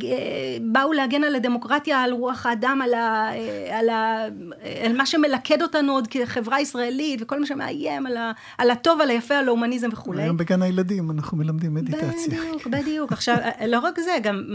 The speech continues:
Speaker 1: מיינדפולנס בכלל, הוא חדר לשיח ה-, הרפואי ברמות כאלה שאני, אני באמת תמהה. אם כבר אלפי מחקרים הוכיחו שמיינדפולנס טוב לסוכרת, לסרטן,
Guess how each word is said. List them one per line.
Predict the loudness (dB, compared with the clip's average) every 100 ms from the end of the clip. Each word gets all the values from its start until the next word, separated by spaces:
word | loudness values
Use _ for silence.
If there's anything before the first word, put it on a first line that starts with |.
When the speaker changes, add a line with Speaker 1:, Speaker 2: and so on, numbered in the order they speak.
| -6
Speaker 1:
מיינדפולנס | -2 0 -2 -2 -2 -2
בכלל, | -6 -4 -2
הוא | -2
חדר | -4 -4 -2 0
לשיח | -2 -2 -4 -4 -2
ה-, | -2 -2 -2 -2
הרפואי | -2 -4 -2 0 2 2
ברמות | 2 2 2 2 0
כאלה | 0 2 2 0
שאני, | 0 -2 -2 -4 -4 -6 -10 -10
אני | -6 -4 -4 -4
באמת | -2 -2 -2 -6 -12
תמהה. | -4 -2 2 0 0 _ _ 0
אם | 2 2
כבר | 0 2 2 2 -6 _ _ _ _
אלפי | 2 4 0 2 2 4 2
מחקרים | 0 0 0 4
הוכיחו | 2 2 -2
שמיינדפולנס | 0 2 4 2 0 -2 -2 0
טוב | 4 4 2 -2
לסוכרת, | -4 -4 -8 -6 0 0 0 -2 -2
לסרטן, | -2 0 -2 -2 0 2 2